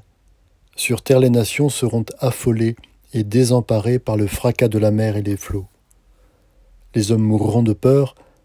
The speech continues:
dans l'attente de ce qui doit arriver au monde,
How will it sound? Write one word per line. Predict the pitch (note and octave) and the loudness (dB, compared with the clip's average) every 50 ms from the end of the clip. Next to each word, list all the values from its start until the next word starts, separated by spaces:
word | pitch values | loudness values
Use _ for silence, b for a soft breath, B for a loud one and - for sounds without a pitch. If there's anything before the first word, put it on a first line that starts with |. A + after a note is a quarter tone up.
| b _ _ | b _ _
dans | - A2+ A2 | -4 0 4
l'attente | A#2 C3 C3 - - D#3+ D#3+ D3+ | 4 4 4 4 4 4 4 4
de | C3+ C3 | 2 2
ce | A#2 - B2+ | 0 0 -2
qui | - - A#2 | -4 -4 0
doit | A2 A#2 A2+ - - - | 0 0 0 0 -4 -2
arriver | - C3+ C3+ A#2+ B2+ B2+ A#2 G#2+ B2 A#2+ | 0 0 2 2 0 0 0 2 2 2
au | A2+ | 2
monde, | A2 A2 A2 A2+ A#2+ B2+ B2 A#2+ | 2 0 0 0 -2 -2 -4 -6